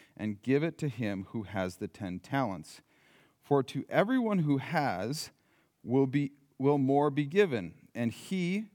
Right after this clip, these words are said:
will have an abundance. But from the one who has not, even what they have will be taken away. And cast the worthless servant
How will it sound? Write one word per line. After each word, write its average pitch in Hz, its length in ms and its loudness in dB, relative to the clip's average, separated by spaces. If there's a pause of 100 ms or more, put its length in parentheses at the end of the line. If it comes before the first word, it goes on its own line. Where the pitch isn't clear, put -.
will 117 240 0
have 90 380 -2 (100)
an 113 120 -6
abundance. 110 720 -2 (360)
But 120 140 -2
from 131 100 0
the 131 80 2
one 151 220 4
who 156 180 2
has 113 260 0
not, 135 300 2
even 131 420 0 (380)
what 110 220 0
they 113 280 -2
have 127 340 2
will 117 100 -4
be 104 120 -4
taken 104 320 -4
away. 95 340 -6 (180)
And 101 160 -12
cast 143 640 -6
the 131 100 -2
worthless 131 680 -4
servant 101 600 -8